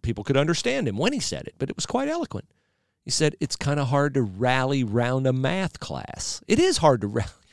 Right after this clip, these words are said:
round a math class. Doesn't do anything for your inner whatever.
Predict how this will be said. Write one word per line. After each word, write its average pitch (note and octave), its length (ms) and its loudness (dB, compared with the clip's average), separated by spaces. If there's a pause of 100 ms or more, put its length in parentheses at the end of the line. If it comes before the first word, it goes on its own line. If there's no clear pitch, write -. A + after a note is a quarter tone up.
round C#3+ 140 0 (160)
a G#2+ 60 -8 (120)
math A2+ 400 -8
class. - 540 -10 (880)
Doesn't G3 320 2
do C4 180 6
anything B3 540 0
for - 160 -2
your D#3+ 560 6 (1200)
inner E3 720 6 (1160)
whatever. F#3 600 6